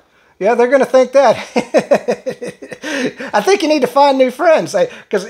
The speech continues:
I don't have any Democrat friends no more, obviously. They will surely think I've drunk the Kool-Aid and fallen into a cult because they simply cannot fathom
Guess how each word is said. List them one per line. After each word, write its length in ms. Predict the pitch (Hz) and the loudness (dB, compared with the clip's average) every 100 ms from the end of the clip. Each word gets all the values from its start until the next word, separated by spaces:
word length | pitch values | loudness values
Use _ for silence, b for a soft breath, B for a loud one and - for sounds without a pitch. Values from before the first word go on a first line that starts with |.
| 247 | -2
I 120 | 196 | 2
don't 160 | 370 262 | 4 4
have 140 | 330 | 4
any 100 | 294 | 0
Democrat 520 | 220 226 208 220 190 - | -2 -2 -2 0 -2 -2
friends 280 | 196 170 | -6 -6
no 100 | 175 | -8
more, 220 | 170 160 156 | -6 -2 -2
obviously. 480 | 190 156 - 107 - _ B B B B B _ | -2 -4 -12 -16 -20 _ B B B B B _
They 260 | 160 403 440 | 0 2 4
will 180 | 427 | 2
surely 560 | - 302 392 392 370 381 | 0 -2 0 2 2 -2
think 500 | - 262 339 330 - b b - | -2 0 0 -4 -14 b b -4
I've 320 | 226 330 269 | 2 2 2
drunk 480 | 139 214 339 339 - | -2 2 2 0 -6
the 100 | 370 | -10
Kool-Aid 800 | - 262 339 240 220 233 226 - - b b b b - | -8 -6 -4 -2 -4 -4 -4 -8 -16 b b b b -2
and 180 | 349 | -2
fallen 440 | - 262 370 427 392 | 0 2 4 2 -2
into 280 | 403 294 392 | -4 0 0
a 120 | 330 | 0
cult 640 | - 320 359 285 - - _ _ _ _ | 0 2 2 0 -10 -20 _ _ _ _
because 480 | 285 - 339 339 247 | -8 0 4 4 2
they 200 | 311 359 | -6 -8
simply 640 | - - 254 302 220 240 277 | -10 -4 -4 -4 -4 -6 -6
cannot 440 | 190 254 269 - | -8 -4 -4 -6
fathom 720 | - - 294 294 254 240 - | -12 -4 0 2 0 -2 -8